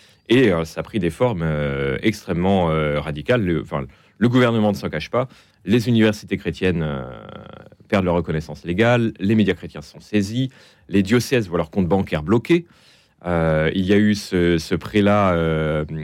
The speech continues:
euh, Alvarez, euh, condamné à vingt-six ans de prison. Il a été récemment libéré, d'ailleurs, il y a quelques jours seulement. Il a pu, euh, être libéré et expulsé du pays. Déchu de sa nationalité. Euh, c'est, c'est vraiment une persécution extrêmement violente, extrêmement assumée.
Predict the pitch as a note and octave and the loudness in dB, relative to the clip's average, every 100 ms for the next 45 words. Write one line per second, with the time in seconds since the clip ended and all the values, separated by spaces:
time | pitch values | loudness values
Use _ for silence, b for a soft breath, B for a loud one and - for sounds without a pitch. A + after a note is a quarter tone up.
0 | C#2+ - D#2 D2+ D2 D2 C#2+ C#2 C2+ - | -12 -10 -6 -4 -2 -4 -4 -4 -4 0
1 | G2+ G2+ G2+ G2+ F2 - _ b b b | 0 2 2 2 0 -4 _ b b b
2 | b - D#2+ D#2+ D#2+ G#2+ A2+ F#2 D#2+ A#2 | b -2 2 2 2 2 4 2 2 0
3 | G#2+ - G#2+ G#2+ A2+ G#2 G#2+ G2 A2+ F#2+ | 0 -2 0 2 2 0 -2 0 0 -2
4 | - b b G2 A2 G#2+ G2+ G2+ A2 G#2+ | -6 b b 2 2 4 2 2 2 2
5 | G2+ G2+ F#2+ F2+ E2+ A2 G2+ G#2+ F#2 D#2+ | 4 4 4 2 2 0 0 0 0 -6
6 | - - F#2 F2 G#2+ G#2+ b b E2 F2 | -10 -6 -2 0 -2 -4 b b -4 -4
7 | - G2+ G2 F2 D#2+ D#2 E2+ D#2+ E2+ D#2 | -2 0 2 4 2 2 -2 -4 -4 -2
8 | E2 F2+ G#2 A2 G2 - G2+ G2 F2+ D#2+ | 0 0 2 2 -2 -4 -6 -4 -4 -6
9 | D2 b - E2 - D3+ G2+ G2 F#2 F2+ | -8 b -2 -2 0 -2 0 0 2 0
10 | G2+ - - b b b b - E2+ D#2+ | 0 -4 -10 b b b b -2 0 2
11 | D#2+ - F2+ E2 D#2 - - C#2 C2 F2 | 0 -6 -2 0 -2 -6 -14 -14 -6 0
12 | G#2+ C3 F#2 E2 D#2 D#2 A#2 G2 F2+ - | 2 2 0 -4 -8 -8 -6 -4 -4 -2
13 | E2 E2 D#2+ A#2 - G2+ - E2+ G2+ F2 | -2 0 0 -2 -2 -8 -4 0 0 0
14 | - D2+ | -8 -14